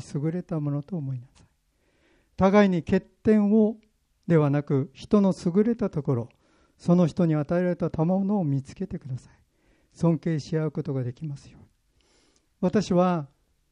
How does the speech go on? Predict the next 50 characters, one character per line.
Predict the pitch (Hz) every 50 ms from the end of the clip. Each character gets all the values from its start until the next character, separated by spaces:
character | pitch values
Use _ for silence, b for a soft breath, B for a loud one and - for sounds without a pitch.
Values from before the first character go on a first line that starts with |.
| _ _ _
こ | - 185 190
の | 196 175
こ | 185 180
と | - 180 175 165 156 143
を | 151 214 _
神 | - 170 165 156
様 | - - 151 147
が | -
教 | 156 147 135 - -
え | 147
ら | 156
れ | 151
た | - 160 143
時、 | - - 139 131 156 - -
ラ | 165 165
イ | 170 -
タ | 180 175
ー | 160
ズ | -
教 | - 185 170 165
会 | - 165
の | 147 147
皆 | 143 143 143 156 156
さ | 143 - 165
ん | 170 160
の | 156 147
良 | 135 135 151 185
い | 208 196
と | - - 165
こ | - - 165
ろ | 151 156 156 165 160
を | 147
見 | 131 139 147 -
て、 | - 135 120 131 - _ _ _ _ _ _ _ _ _ _ _ _
探 | _ - - 139 123 147 143 131
し | - -
て、 | - 147 151 143 _ _ _ _ _ _ _ _ _
尊 | _ - 160 147 143 135
敬 | - 147 135
す | 131 - - 139
る | 135
よ | 135 127
う | 127
に。 | 127 _ _ _ _ _ _ _ _ _
そ | - - 175
れ | 165 160
は | 156 151
全 | - - - 165 151 175 170
て | 170 - 175 170
の | 175 196 196 175 147 147